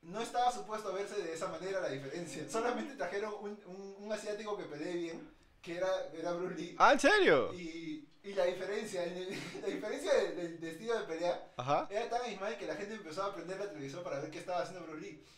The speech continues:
Speaker 1: Porque eso fue
Speaker 2: Oye.
Speaker 1: antes de que se ponga de moda en Estados Unidos
Speaker 2: Ah, ¿en serio?
Speaker 1: las artes marciales.
Speaker 2: Y después se murió.
Speaker 1: Y cuando, <laughs> no, pero lo, lo que me dio risa es que cuando,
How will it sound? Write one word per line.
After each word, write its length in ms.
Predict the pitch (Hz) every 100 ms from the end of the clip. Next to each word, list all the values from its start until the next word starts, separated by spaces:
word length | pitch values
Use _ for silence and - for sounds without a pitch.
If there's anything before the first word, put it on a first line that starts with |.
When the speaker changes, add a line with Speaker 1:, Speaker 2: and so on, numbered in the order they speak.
| _ _ _
Speaker 1:
Porque 380 | 180 175 170 185
eso 180 | 196 233
fue 140 | -
Speaker 2:
Oye. 140 | - 214
Speaker 1:
antes 160 | 226
de 100 | 220
que 80 | 180
se 100 | 165
ponga 240 | 160 185 196
de 100 | 175
moda 400 | 180 170 156 - - - - _ -
en 180 | 151
Estados 360 | 151 170 180 180
Unidos 280 | 180 175 226
Speaker 2:
Ah, 80 | 349
¿en 60 |
serio? 640 | - 440 381 160 117 104 - -
Speaker 1:
las 180 | - 147
artes 200 | 165 175
marciales. 400 | 170 156 151 139 139
Speaker 2:
Y 60 |
después 180 | 147 170
se 60 | 170
murió. 260 | 151 202 - _ -
Speaker 1:
Y 140 | 185
cuando, 340 | 185 180 180
<laughs> 80 | -
no, 400 | 226 - 302 311
pero 160 | 220 226
lo, 360 | 226 - - 202
lo 60 | 208
que 60 |
me 80 | 220
dio 140 | 233
risa 280 | - - 262
es 60 | 262
que 80 | 247
cuando, 520 | 220 180 151 139